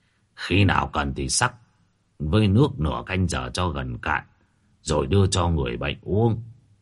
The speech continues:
Tao cân đủ hai nắm, dùng mỗi lần chia đôi là được, không cần dùng thêm." Tĩnh cúi xuống cảm ơn thầy rối rít. Luyện ngải này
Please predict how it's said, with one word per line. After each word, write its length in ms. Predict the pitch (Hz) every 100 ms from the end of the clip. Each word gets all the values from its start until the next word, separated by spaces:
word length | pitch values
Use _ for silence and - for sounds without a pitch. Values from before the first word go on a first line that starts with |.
| _
Tao 200 | - 95
cân 280 | - 107 95
đủ 200 | 80 64
hai 240 | - 87 85
nắm, 300 | 92 120 - - _ _ _ -
dùng 320 | 90 95 95
mỗi 180 | 104 120
lần 260 | 98 73
chia 180 | 69 107
đôi 240 | 104 107
là 160 | 76 64
được, 320 | 60 69 - _ _ _
không 400 | - 120 110 87
cần 200 | 78 73
dùng 240 | 76 73
thêm." 360 | 82 101 95 64 - _ _ _ _ _ _ _ _ _ _ _ _
Tĩnh 240 | 151 143 180
cúi 160 | 139
xuống 280 | 143 135 160
cảm 180 | 165 117
ơn 220 | 78 104
thầy 180 | 92 67
rối 220 | 64 85
rít. 220 | 117 170 202 - _ _ -
Luyện 300 | - 123 98
ngải 180 | 101 82
này 360 | 82 90 87